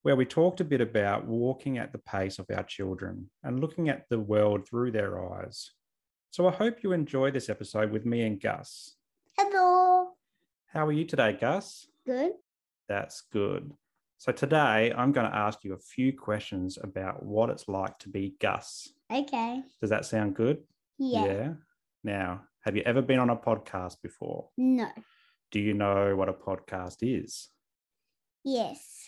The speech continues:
Speaker 1: What's a podcast?
Speaker 2: It's someone that goes on a video.
Speaker 1: Someone that goes on a video. And what do they talk about?
Speaker 2: Um, uh, they talk about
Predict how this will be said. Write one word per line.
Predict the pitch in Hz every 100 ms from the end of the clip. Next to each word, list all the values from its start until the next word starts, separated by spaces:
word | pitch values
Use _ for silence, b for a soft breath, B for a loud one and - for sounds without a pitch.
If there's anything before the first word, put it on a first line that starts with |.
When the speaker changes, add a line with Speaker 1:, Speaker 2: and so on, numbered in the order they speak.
| -
Speaker 1:
What's | 101 -
a | 92
podcast? | - 95 - - 98 95 98 - - _ _ _ _ -
Speaker 2:
It's | 269 233 -
someone | 294 269 285 294
that | 277 220
goes | - 240 247
on | 254 240
a | 220 220 -
video. | 240 226 202 165 135 - _ -
Speaker 1:
Someone | - 123 127 139
that | 123 135
goes | 120 113
on | 110
a |
video. | 101 104 107 104 98
And | 101
what | 113
do | 127
they | 123
talk | 113 110 110 127
about? | 101 92 - _ _ _ _ _ _ _ _ _ -
Speaker 2:
Um, | 254 247 247 254 247 247 247 254
uh, | 247 247 247 240 _ _ _ _ _ _ _ _ _ -
they | 247
talk | 233 - 247 240 240
about | 233 233 247